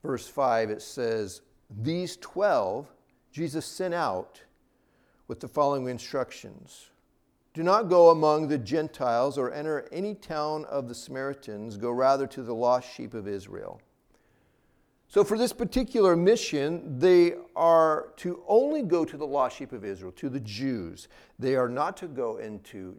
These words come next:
Gentile or Samaritan towns. Now, a time will come when Jesus' disciples will be sent out into all the world, to all nations and to all people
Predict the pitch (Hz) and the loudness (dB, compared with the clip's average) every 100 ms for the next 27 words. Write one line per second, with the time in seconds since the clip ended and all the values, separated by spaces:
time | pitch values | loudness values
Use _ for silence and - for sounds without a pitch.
0 | 95 101 143 143 - 123 117 - 104 - | -16 -10 -8 -8 -6 -2 -2 -2 -6 -8
1 | 113 101 95 - 104 95 - 95 82 78 | -12 -10 -10 -12 -16 -16 -16 -16 -16 -18
2 | 90 - _ _ _ - 131 127 - 240 | -20 -20 _ _ _ -8 -6 -6 -8 -8
3 | 226 170 _ _ 120 143 156 - - 262 | -8 -12 _ _ -8 -4 -4 -6 -14 -8
4 | 247 90 87 _ _ _ _ - 175 135 | -6 -6 -14 _ _ _ _ -4 -2 -2
5 | 202 180 170 139 147 - 185 196 165 151 | -4 -6 -12 -10 -8 0 0 0 -6 -4
6 | 170 175 165 - _ - - 226 208 196 | -4 -4 -8 -8 _ -16 0 2 4 4
7 | 190 180 - 214 294 330 320 220 151 113 | 4 0 0 8 8 8 2 0 0 -2
8 | 107 185 - - 302 339 269 185 - 151 | -4 -6 -4 6 6 8 6 6 4 -4
9 | 139 131 185 254 311 - - 247 240 - | -4 -2 0 6 6 6 -4 -8 -8 -14
10 | 85 | -16